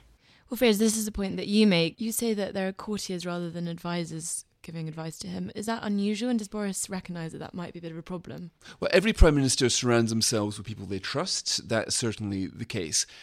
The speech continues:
Speaker 2: But of course, every Prime Minister, in fact, every leader of every organisation, needs somebody who can dispense hard truths to them as well, to tell them when they're getting it wrong.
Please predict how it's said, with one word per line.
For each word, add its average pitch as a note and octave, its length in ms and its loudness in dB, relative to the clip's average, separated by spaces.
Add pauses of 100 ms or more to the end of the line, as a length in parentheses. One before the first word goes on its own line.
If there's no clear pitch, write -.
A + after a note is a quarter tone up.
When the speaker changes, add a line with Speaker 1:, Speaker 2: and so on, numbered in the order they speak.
(120)
Speaker 2:
But C3 120 4
of C3+ 140 6
course, C3 320 8
every C#3 380 6
Prime A2+ 240 4
Minister, A2 400 4
in G#2+ 60 2
fact, - 180 -2
every A2 280 2
leader A2 320 4
of G2 80 0
every A#2+ 280 4
organisation, G2 800 0 (260)
needs B2+ 260 6
somebody A#2+ 440 6
who A2 80 2
can A#2 120 4
dispense A2 600 0
hard G#2 320 -4
truths - 420 -2
to - 80 -10
them F#2 160 -6
as F2+ 100 -4
well, G#2 300 2
to - 80 -10
tell A2 220 2
them G#2 160 0
when G2+ 80 0
they're G2+ 100 0
getting G2+ 320 -2
it - 260 -6
wrong. G2+ 460 2